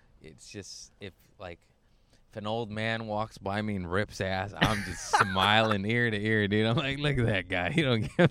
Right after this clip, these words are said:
Speaker 1: a fuck." It's fucking funny. If somebody pisses,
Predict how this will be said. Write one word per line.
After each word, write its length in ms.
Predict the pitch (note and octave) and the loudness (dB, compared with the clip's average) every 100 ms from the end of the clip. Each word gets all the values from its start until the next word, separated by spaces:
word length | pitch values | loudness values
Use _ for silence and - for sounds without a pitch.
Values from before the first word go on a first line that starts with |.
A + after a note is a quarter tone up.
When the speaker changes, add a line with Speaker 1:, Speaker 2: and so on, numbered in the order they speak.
| - | 6
Speaker 1:
a 80 | E3+ - D3 - | 2 2 -14 -6
fuck." 160 | C#3+ - - - - - F3 G3 F#4 | -4 -4 -10 -14 -8 -8 -8 -10 -2
It's 240 | F#4 F4 - - | 0 0 -2 -2
fucking 400 | F#4+ G4+ G4 F4+ | -2 0 -4 -2
funny. 280 | - F#4 - - D3 | -2 -2 -4 -10 -2
If 140 | D3+ | -2
somebody 360 | - B3 C#4 G#3 - _ - | 0 2 4 2 -4 _ 0
pisses, 540 | G#3+ A#3 - G#3+ F3+ | 2 2 -4 -10 -12